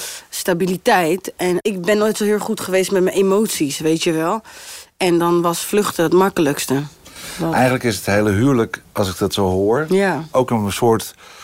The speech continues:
Speaker 2: symbool om ja te zeggen tegen, nou, tegen het leven, tegen
Speaker 1: Ja.
Speaker 2: de liefde, om dingen
Speaker 1: Bijna
Speaker 2: aan
Speaker 1: wel,
Speaker 2: te
Speaker 1: ja.
Speaker 2: gaan.
Speaker 1: Nou, je zegt het wel als, ja, dat is be-, eigenlijk wel een,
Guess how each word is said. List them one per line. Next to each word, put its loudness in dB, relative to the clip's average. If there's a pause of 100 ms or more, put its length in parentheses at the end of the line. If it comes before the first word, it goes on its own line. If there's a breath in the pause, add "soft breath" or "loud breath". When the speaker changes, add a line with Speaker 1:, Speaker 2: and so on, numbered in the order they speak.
(200 loud breath)
Speaker 2:
symbool 4
om -2
ja 2
te -6
zeggen 0
tegen, 2 (380)
nou, -4
tegen -2
het -2
leven, 2
tegen 2
Speaker 1:
Ja. 2
Speaker 2:
de 4
liefde, 0
om -2
dingen 2
Speaker 1:
Bijna 2
Speaker 2:
aan 4
Speaker 1:
wel, 0
Speaker 2:
te 0
Speaker 1:
ja. 0
Speaker 2:
gaan. -2
Speaker 1:
Nou, 0
je 0
zegt -2
het -2
wel 2
als, -4
ja, 2
dat -2
is -8
be-, -6
eigenlijk 0
wel 0
een, -2